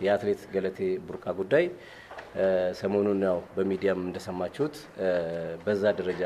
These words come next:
ደርሷል። የእሷን ጉዳይ በተወሰነ ደረጃ ያለችበትን ሁኔታና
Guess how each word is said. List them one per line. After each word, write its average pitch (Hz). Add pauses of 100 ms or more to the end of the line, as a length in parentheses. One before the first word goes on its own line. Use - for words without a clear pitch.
ደርሷል። 90 (640)
የእሷን 107 (280)
ጉዳይ 110
በተወሰነ 104
ደረጃ 92 (120)
ያለችበትን 95
ሁኔታና 98